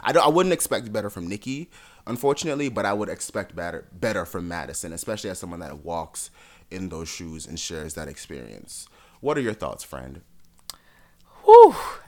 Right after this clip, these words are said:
Speaker 2: I mean, baby, the way you just, the way you just said that, I, I think, um, no, seriously, I would agree with that statement. Um,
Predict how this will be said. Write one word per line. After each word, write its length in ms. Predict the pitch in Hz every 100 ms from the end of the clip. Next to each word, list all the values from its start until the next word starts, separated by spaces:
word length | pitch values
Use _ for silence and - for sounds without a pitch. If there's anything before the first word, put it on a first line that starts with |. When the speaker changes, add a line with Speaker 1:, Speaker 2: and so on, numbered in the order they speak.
| -
Speaker 2:
I 100 | 151
mean, 160 | 170 156
baby, 220 | 139 139
the 100 | 127
way 80 | 131
you 80 | 175
just, 280 | 175 139 135
the 100 | 135
way 160 | 135 156
you 140 | 180
just 200 | 165 165
said 240 | - 151 139
that, 360 | 143 151 131 117
I, 460 | 135 165 160 139 101
I 160 | 127 147
think, 400 | - 123 - - - - - -
um, 360 | 139 131 127 - - -
no, 200 | 139 120
seriously, 480 | - 156 151 143 -
I 200 | - 147
would 160 | 170 160
agree 200 | 131 131
with 160 | 135
that 260 | 127 123 -
statement. 600 | - 127 - 123 113 -
Um, 380 | 123 123 127 123